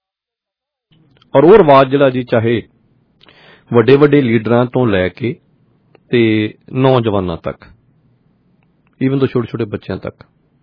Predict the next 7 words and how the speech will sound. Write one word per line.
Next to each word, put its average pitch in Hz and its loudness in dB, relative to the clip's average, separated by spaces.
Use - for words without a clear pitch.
ਇਹ 131 0
ਕੁੜਤੇ 127 -2
ਪਜਾਮੇ 104 -4
ਦਾ 101 -4
ਜਿਹੜਾ 98 -4
ਸੀਗਾ, 101 -8
ਉਹ 98 -10